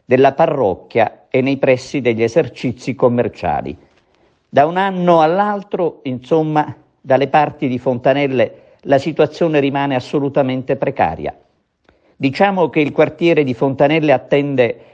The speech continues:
che il comune di Agrigento si ricordi che esistono anche le zone lontane dal centro, dove devono essere garantiti i diritti e l'attenzione necessaria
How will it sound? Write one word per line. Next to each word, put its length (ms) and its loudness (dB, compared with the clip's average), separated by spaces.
che 120 2
il 120 2
comune 460 2
di 80 2
Agrigento 680 2
si 140 -4
ricordi 580 2
che 120 -4
esistono 520 -4
anche 560 -6
le 240 -4
zone 560 -2
lontane 680 -2
dal 220 -2
centro, 580 -4
dove 340 2
devono 440 2
essere 420 0
garantiti 640 -2
i 80 -4
diritti 880 -6
e 100 4
l'attenzione 760 0
necessaria 840 0